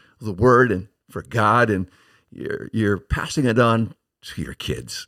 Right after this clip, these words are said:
You know, God bless you. You know, I,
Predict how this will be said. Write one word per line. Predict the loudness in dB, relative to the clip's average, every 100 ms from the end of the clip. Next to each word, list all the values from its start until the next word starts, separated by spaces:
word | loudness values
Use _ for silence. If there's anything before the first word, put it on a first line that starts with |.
| _ _ _ _ _
You | -12 -10
know, | -8
God | -4 -4 -4 -2
bless | -2 -2 -4
you. | -6 -8 -20 -20 -20 _ _ _ -4
You | 2
know, | 2
I, | 2